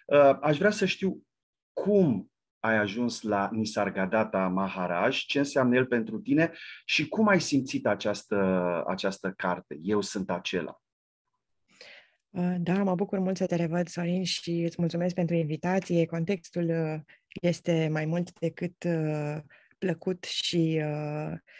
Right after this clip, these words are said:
Speaker 2: uh, nobil, nu? Să discutăm împreună despre Sri Nisargadatta Maharaj, pentru prima oară, de altfel, doar despre Sri Nisargadatta Maharaj. Uh, am ajuns la această lucrare tot prin intermediul editurii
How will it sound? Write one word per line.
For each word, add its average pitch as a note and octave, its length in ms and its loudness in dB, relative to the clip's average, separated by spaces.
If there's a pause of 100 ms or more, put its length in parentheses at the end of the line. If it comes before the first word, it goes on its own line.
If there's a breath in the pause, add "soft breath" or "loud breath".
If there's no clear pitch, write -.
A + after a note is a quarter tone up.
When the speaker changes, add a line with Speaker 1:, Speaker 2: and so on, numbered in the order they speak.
(240 loud breath)
Speaker 2:
uh, D3+ 380 -2
nobil, D#3+ 720 2
nu? E3+ 180 2
Să F3+ 120 -2
discutăm E3 480 -2
împreună D#3+ 440 0
despre D3+ 800 -4
Sri E3+ 220 -2
Nisargadatta E3 640 0
Maharaj, D3 480 -2
pentru D#3 280 -4
prima E3 280 -2
oară, E3 220 2
de C#3 120 -6
altfel, C#3+ 560 -4
doar D#3+ 280 0
despre D#3 400 -2
Sri - 260 -4
Nisargadatta D#3 720 0
Maharaj. C#3+ 400 -6
Uh, - 960 -4
am F#3+ 140 2
ajuns C4 460 2
la G3 100 -2
această G3 380 -2
lucrare G3 1040 0
tot C4+ 220 -2
prin D4+ 160 2
intermediul F#3 640 4
editurii D#3+ 480 -2